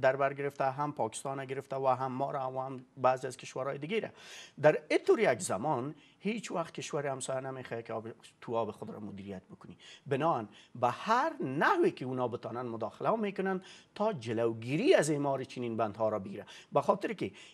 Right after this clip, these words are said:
این بندها زمانی که اعمار می‌شه شما آب خود مدیریت می‌کنین، شما آب خود نمیگذارین که به جای به اوزو کشورها بره. ولی فرض کنیم که به ازو کشور میره، هم شما می‌تونین در عوض از او آب از پیشان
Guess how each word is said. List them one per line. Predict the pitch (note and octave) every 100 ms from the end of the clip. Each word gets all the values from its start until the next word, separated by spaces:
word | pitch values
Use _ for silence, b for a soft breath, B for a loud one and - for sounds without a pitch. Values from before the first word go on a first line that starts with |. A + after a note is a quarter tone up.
| B
این | D4 D4
بندها | A3+ D#3 D3+ D3
زمانی | D3+ D3+ D3
که | C#3+
اعمار | C#3 C#3 C#3
می‌شه | C#3 C3+ E4
شما | G#3 F#3 -
آب | G3+ C#4 -
خود | F#3+
مدیریت | D#3+ D3+ D#3+ D#4 G4
می‌کنین، | F#3 G#2+ G#2+ G2 B B B
شما | - E3 D3 -
آب | F3 G3+ F3+
خود | E3 D3
نمیگذارین | F3 F4+ F#4 F3+ F3+ F3+
که | E3
به | C#3+
جای | C3+ C#3+
به | B2+
اوزو | A#2+ A#2
کشورها | A#2 - A2 A2+
بره. | G2+ G2+ _ -
ولی | G#3 G4 - G3+ B B B
فرض | C#4 G4 -
کنیم | - F#3 E3
که | C3+
به | C3+
ازو | - C#3 B2+ E3+
کشور | D#3 - C3 B2+
میره، | C3 D3+
هم | F3 C4 G#3
شما | F#3+ F3
می‌تونین | E3 E3+ D#3 D#3+
در | C#3 A#2
عوض | B2 D3 C3+
از | A#2
او | B2+ -
آب | G3+ B3
از | - -
پیشان | D#3 D3 F#3+